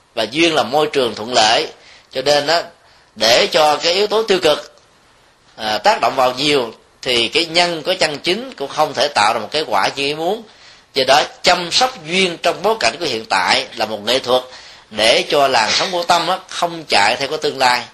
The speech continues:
và từ đó cái sự hài lòng với những thành quả có được sẽ giúp cho chúng ta không bị rơi vào cái nỗi đau của sự tổn thất. Vì có nhiều người ta đầu tư quá nhiều,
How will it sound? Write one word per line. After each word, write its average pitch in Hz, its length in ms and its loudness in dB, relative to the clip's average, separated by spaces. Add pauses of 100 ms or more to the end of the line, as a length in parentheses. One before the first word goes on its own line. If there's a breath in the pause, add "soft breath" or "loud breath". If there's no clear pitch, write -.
(140)
và 107 100 -6
từ 104 160 -4
đó 123 280 4 (360 loud breath)
cái 165 100 0
sự 127 140 2
hài 123 360 0
lòng 117 320 0
với 165 140 2
những 147 160 -2
thành 113 180 -4
quả 104 200 2
có 185 200 0
được 120 340 0 (420 loud breath)
sẽ 113 380 2
giúp 156 220 -2
cho 160 100 -4
chúng 151 160 -4
ta 131 160 4
không 170 400 -2
bị 113 200 0
rơi 170 340 2
vào 117 260 2
cái 143 80 -2
nỗi 123 160 2
đau 127 500 2
của 120 580 2
sự 110 120 -4
tổn 107 220 -8
thất. 160 180 -6 (600)
Vì 101 260 -6
có - 80 2
nhiều 143 180 0
người 117 220 0
ta 131 100 0
đầu 110 180 0
tư 139 340 0 (180)
quá 156 140 0
nhiều, 123 320 -2